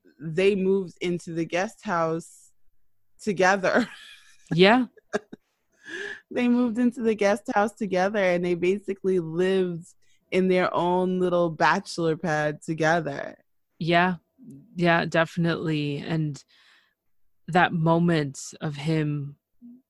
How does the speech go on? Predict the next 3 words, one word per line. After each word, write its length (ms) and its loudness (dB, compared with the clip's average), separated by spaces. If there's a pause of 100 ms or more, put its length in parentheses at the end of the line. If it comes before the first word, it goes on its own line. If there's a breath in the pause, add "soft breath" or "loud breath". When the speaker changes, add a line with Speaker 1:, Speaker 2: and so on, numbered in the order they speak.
(1400)
Speaker 2:
just 480 0 (120)
laying 460 2
there 500 -4